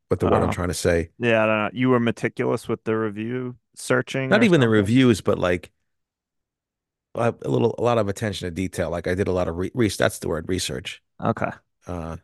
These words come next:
Speaker 2: Gotcha.
Speaker 1: I did a lot of research for everything, and this one was on a lot of lists and stuff like that. So, I mean,
Speaker 2: All right.
Speaker 1: it was memory foam and microfiber fill. Uh, it's,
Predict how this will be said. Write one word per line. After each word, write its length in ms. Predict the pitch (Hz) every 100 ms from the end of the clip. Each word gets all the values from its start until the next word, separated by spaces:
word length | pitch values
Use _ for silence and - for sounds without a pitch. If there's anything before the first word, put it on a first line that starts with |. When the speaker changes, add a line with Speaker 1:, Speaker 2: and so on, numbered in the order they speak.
| _
Speaker 2:
Gotcha. 360 | - 85 - 101
Speaker 1:
I 20 |
did 100 | 104
a 40 | 104
lot 120 | 92
of 100 | 82
research 340 | 90 - 87
for 140 | - 82
everything, 360 | 82 82 80
and 160 | 80 - _ _ _ _ _ -
this 180 | 143 147
one 120 | 113
was 120 | 95
on 100 | 85
a 80 | 82
lot 220 | 82 85
of 100 | 82
lists 240 | 87 82 -
and 100 | 90
stuff 240 | 87 85
like 160 | 87 87
that. 160 | 92
So, 160 | - 104
I 40 |
mean, 360 | 107 113 120 110 - -
Speaker 2:
All 120 | 160
right. 260 | 339 277 277 _ _ _ -
Speaker 1:
it 40 |
was 120 | 104
memory 260 | 107 117 110
foam 300 | - 110 95
and 80 | 87
microfiber 720 | 87 90 85 - 80 82 82
fill. 440 | - 85 85 87 _ _ _
Uh, 260 | 87 90 85 - _ _ _ _ _ _ _ _ _
it's, 260 | 156 151